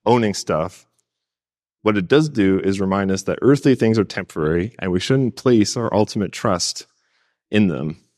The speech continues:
Instead, trust in God and the eternal things he values, heavenly treasures. The second passage echoes this point of trusting in God rather than in wealth.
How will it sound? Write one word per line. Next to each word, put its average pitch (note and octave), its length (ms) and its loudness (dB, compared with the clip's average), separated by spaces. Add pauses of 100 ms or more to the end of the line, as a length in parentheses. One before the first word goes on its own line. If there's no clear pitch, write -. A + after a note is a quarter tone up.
(340)
Instead, A#2+ 680 2 (320)
trust - 320 -4
in C3 120 2
God E2+ 400 0 (420)
and F2+ 100 -4
the F2 80 2
eternal A#2+ 360 0
things G2 240 0
he A2+ 160 4
values, E2 580 0 (1000)
heavenly F2 340 -2
treasures. E2+ 640 -4 (1400)
The B2 80 -10
second B2+ 300 2
passage G#2 440 -2
echoes A2+ 300 2
this E2+ 140 2
point F2 300 -6
of E2+ 120 -6
trusting G2 380 0
in F2 120 0
God E2+ 360 -4 (380)
rather E2+ 300 -2
than D#2+ 180 -6
in D2 160 -10
wealth. D#2 480 -10